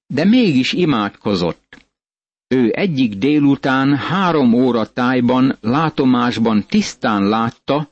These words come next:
hogy az Isten angyala bemegy hozzá és megszólítja: „Kornélius!” Apostolok cselekedetei, tizedik rész, harmadik vers. Ez a százados a római hadsereg egyik hivatásos tisztje volt,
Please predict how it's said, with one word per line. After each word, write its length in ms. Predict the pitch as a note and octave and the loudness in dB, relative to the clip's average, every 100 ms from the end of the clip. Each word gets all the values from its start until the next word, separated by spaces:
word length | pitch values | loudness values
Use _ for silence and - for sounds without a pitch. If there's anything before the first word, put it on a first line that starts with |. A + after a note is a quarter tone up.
| _ _ _ _ _ _ _ _ | _ _ _ _ _ _ _ _
hogy 180 | B2 A#2+ | -2 -2
az 140 | A2+ | -2
Isten 400 | E3+ F#3+ - C#3+ | -2 -2 0 0
angyala 500 | C3+ C#3+ C3 B2 A2+ | 2 2 2 2 0
bemegy 360 | A2+ F#3 B2 - | 0 0 -2 -2
hozzá 760 | - B2 F#2+ G#2+ B2 C3+ D3+ | -2 -2 -2 -4 -2 -2 -4
és 300 | - D3 - | -2 -2 -2
megszólítja: 1160 | F3 F3+ - C3 G#2 F#2+ F#2 - - E2+ G#2+ _ _ _ | -4 -4 -2 0 0 0 -2 -6 -6 -6 -8 _ _ _
„Kornélius!” 1000 | - A#3 E3+ B2+ G#2+ G2 F2 E2 - - - _ _ _ _ _ _ - | -2 0 2 0 0 0 0 -2 -4 -8 -12 _ _ _ _ _ _ -8
Apostolok 600 | C3 D3 C3+ D3 C3+ - | -4 -4 -4 -2 -2 -2
cselekedetei, 840 | C3 B2+ B2 B2 B2 - C3 C#3+ - _ _ _ _ _ - | -2 -2 -2 -2 -2 -2 0 -2 -4 _ _ _ _ _ -4
tizedik 480 | B2 C3 C3 C3 | -2 0 0 -2
rész, 460 | - C3 C#3+ D3 - _ | -2 -2 -2 -4 -14 _
harmadik 720 | - - F3+ C3+ G2+ F#2 - | -10 -2 0 2 0 -2 -6
vers. 420 | F2+ D#2 C#2+ - - _ _ _ _ _ _ _ _ _ _ - | -6 -6 -6 -10 -12 _ _ _ _ _ _ _ _ _ _ -6
Ez 160 | C3 | -2
a 80 | A#2 | -2
százados 720 | G#2+ C#3 C#3 C3+ C#3 C#3 D#3 | -2 -4 -2 -2 -2 0 -2
a 140 | - A#2+ | -2 -2
római 480 | E3 G3 D#3 C3 A#2+ | 0 0 2 2 0
hadsereg 640 | A2+ C#3+ - C#3+ C3+ C3+ | -2 -6 -4 -4 -2 0
egyik 320 | B2+ A#2+ A2 | 0 0 -2
hivatásos 880 | - G3+ E3+ D3 B2+ A2+ - A2+ - - | -2 -2 -2 -2 -4 -4 -2 -4 -4 -6
tisztje 420 | E3 - - G#2+ | -6 -6 -4 -2
volt, 540 | A2 B2+ C#3 - - | 2 2 0 -4 -12